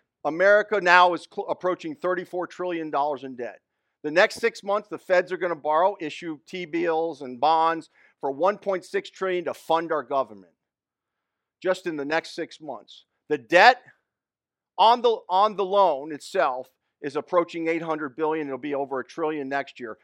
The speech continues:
which is more than the military budget. Folks, we're just one step away from an economic collapse. You say, "How so?" Just read about the Silicon Valley Bank that happened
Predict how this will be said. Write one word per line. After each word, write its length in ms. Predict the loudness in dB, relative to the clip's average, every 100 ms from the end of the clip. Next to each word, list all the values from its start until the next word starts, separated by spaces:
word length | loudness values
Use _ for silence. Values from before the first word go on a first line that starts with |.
| -12
which 180 | -12 -12
is 140 | -6
more 180 | -2 0
than 160 | -2
the 60 | -4
military 580 | 2 2 2 -2 -6 -6
budget. 400 | -10 -12 -20 -20 _ _ _ _ _ _ -4
Folks, 420 | 0 0 -2 -20 _ _ _ _ _ -4
we're 160 | -4
just 260 | -2 -4 -6 _ -4
one 480 | 4 6 6 2 -10
step 500 | -20 -10 6 8 8 4 -4
away 440 | -4 0 4 4
from 200 | 2 -6
an 80 | -8 0
economic 540 | 0 0 -2 -2 -4 -10
collapse. 640 | -6 -6 -6 -14 -20 _ _ _ _ _ _ _
You 80 | -8
say, 180 | 2 6
"How 220 | 8 8
so?" 460 | 6 0 0 -2 -16 _ _ _ _
Just 240 | -2 -2 0
read 200 | 0 2
about 260 | 6 4
the 60 | 2
Silicon 540 | 0 2 2 0 -4
Valley 320 | 6 8 8 4
Bank 340 | -2 -2 -10 _ _ _ _ _ _ _ -4
that 100 | 4
happened 360 | 6 4 0